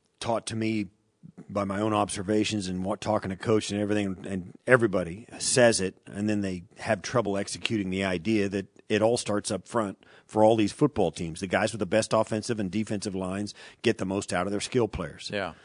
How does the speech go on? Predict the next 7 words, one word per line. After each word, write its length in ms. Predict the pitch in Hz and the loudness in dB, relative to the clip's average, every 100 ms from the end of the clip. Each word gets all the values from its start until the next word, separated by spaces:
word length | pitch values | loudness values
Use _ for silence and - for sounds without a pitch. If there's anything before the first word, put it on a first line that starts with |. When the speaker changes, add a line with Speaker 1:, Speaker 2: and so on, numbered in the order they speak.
| - _ _ _ _ - | -20 _ _ _ _ -8
Speaker 1:
Um, 360 | 98 92 85 85 - | -4 -2 -4 -10 -10
that's 200 | 95 - | -8 2
it. 300 | 123 - _ _ _ 57 - | 2 2 _ _ _ -16 -10
It's, 440 | 90 90 - - - - - - - | -8 -8 -12 -20 -20 -20 -18 -18 -16
it's 200 | - - | -10 2
that 180 | 110 - | 4 4
simple. 480 | 120 98 - - | 0 -2 -6 -16